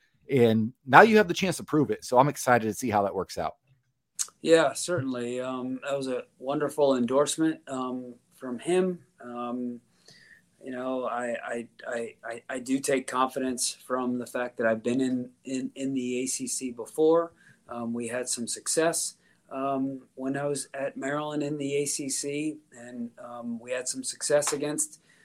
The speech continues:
Speaker 2: s-, the top teams, right? The blue bloods in this league are Florida State,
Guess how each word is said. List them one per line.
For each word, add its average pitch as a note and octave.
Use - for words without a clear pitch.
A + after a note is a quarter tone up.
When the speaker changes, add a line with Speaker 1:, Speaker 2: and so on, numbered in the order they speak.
Speaker 2:
s-, -
the C3+
top D#3+
teams, D#3+
right? C3+
The B2
blue C#3
bloods D3+
in D#3
this D3
league C#3
are A#2
Florida A#2+
State, C#3